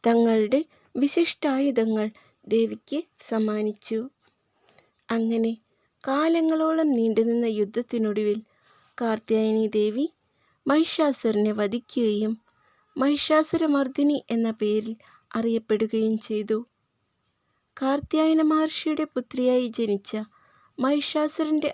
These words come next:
അന്ത്യത്തിന് കാരണമായ കാർത്യായനി ഭാവത്തിലാണ്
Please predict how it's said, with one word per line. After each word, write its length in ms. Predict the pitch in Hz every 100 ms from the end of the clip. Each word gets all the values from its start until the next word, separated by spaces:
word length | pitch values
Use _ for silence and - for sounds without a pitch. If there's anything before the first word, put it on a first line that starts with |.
| -
അന്ത്യത്തിന് 520 | 247 247 269 277 277 -
കാരണമായ 720 | 240 226 240 240 226 208 214 220 - _ _ _ - _ - - - - - _ _ -
കാർത്യായനി 800 | 254 254 - - 302 302 311 320
ഭാവത്തിലാണ് 760 | 311 254 254 247 226 214 208